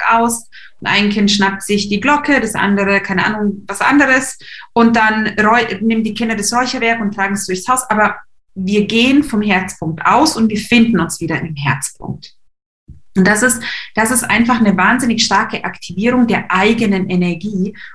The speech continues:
Und wenn man von, von der Mitte ausgeht mit der eigenen Energie,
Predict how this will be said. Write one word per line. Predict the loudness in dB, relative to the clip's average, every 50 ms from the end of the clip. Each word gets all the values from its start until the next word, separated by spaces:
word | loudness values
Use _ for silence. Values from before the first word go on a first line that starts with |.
| -2
Und | 0 2
wenn | 4 4
man | 4 4 2
von, | 2 2 2 2 2
von | 0 0 0
der | 2 2 2
Mitte | 2 2 2 0 0 0
ausgeht | 0 -2 -2 -4 -4 -6 -6 -8 -8 -6 -6
mit | -6 -4
der | -2 -2
eigenen | -2 -2 0 0 0 0 0 0
Energie, | -2 -4 -6 -8 -8 -10 -8 -6 -6 -6 -6